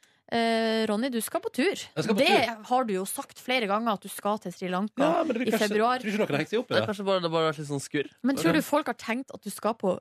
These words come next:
Speaker 1: weekendtur til Colombo?
Speaker 2: <laughs> Ja, kanskje det. Det, det er en liten tur. Nei, nei, men, eh, jeg reiser, jeg reiser på ferie. Men jeg er jo tilbake igjen om tre veker, da.
Speaker 1: Ja.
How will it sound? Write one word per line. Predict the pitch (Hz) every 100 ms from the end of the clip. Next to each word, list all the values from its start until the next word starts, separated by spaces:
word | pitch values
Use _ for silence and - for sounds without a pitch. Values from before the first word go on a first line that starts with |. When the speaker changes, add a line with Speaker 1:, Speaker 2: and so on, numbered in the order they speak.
| _
Speaker 1:
weekendtur | 185 190 226 269 _ - 302 339 - 320 285 - 185 _
til | 208 185 185 - _
Colombo? | - 220 220 302 - 185 175 -
Speaker 2:
<laughs> | -
Ja, | 131
kanskje | 277 226 170
det. | 285
Det, | 185 139
det | 139
er |
en | 143
liten | 143 143
tur. | 147 147 - -
Nei, | 202 226
nei, | 226
men, | 220
eh, | 220 208 196
jeg | 196 190
reiser, | 175 202 190
jeg | 175
reiser | 165 180 -
på | 170 156
ferie. | 170 143
Men | 170
jeg | 202
er | 143
jo | 123
tilbake | 185 175
igjen | 147
om | 131
tre | 156
veker, | 117 95 120
da. | 131 - -
Speaker 1:
Ja. | 202